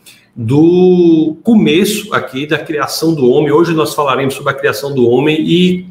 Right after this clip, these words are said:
cada semana, todas as terças-feiras, nós iremos ver como essa, essas histórias, elas se interconectam entre si, formando a história da Bíblia.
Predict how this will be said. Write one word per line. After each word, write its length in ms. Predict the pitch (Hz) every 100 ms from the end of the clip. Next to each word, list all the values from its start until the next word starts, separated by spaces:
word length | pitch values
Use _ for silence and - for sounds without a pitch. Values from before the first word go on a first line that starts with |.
| -
cada 420 | 214 285 220 226
semana, 640 | - 208 139 139 180 165
todas 320 | - 196 202 180
as 220 | 165 -
terças-feiras, 840 | 165 - 131 - 151 175 147 -
nós 180 | 156 156
iremos 400 | 175 190 208 135
ver 380 | 127 135 139 -
como 500 | 185 165 185 180 - _ _ _ _ _ _ -
essa, 400 | 160 - - _ - -
essas 360 | 156 156 190 175
histórias, 880 | - - 156 180 180 180 180 - - - -
elas 280 | 170 185
se 160 | 185 196
interconectam 1400 | 214 214 196 - 220 214 165 165 185 185 - 196 196 - -
entre 400 | 180 208 208 196
si, 560 | - - 165 147 113 - _ _ _
formando 840 | 185 160 165 180 190 190 - - - _ _ _ _
a 220 | 170 262
história 580 | 277 - - 180 185 180
da 140 | 180 180
Bíblia. 520 | 120 110 98 -